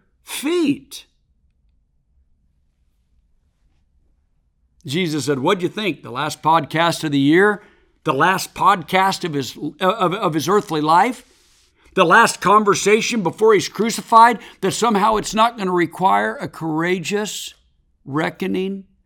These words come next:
of the ways of the world in juxtaposition to the ways of God?" You see, all of them would have thought to themselves, "Oh man, this is miserable." Like Peter, "We should have washed his feet. He shouldn't be washing our feet."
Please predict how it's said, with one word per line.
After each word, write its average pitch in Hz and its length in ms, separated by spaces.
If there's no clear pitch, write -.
of 147 160
the 151 80
ways 165 380
of 160 100
the 151 80
world 170 360
in 131 120
juxtaposition 151 800
to 170 80
the 131 80
ways 165 240
of 117 140
God?" 185 340
You 247 140
see, 254 580
all 370 320
of 175 140
them 147 320
would 247 220
have 220 240
thought 269 400
to 202 100
themselves, 151 720
"Oh 165 500
man, 180 640
this 175 220
is 156 160
miserable." 214 960
Like 262 360
Peter, 254 560
"We 269 140
should 294 240
have 269 80
washed 262 320
his 254 200
feet. 240 380
He 233 160
shouldn't 262 300
be 262 80
washing 254 420
our 240 180
feet." 214 380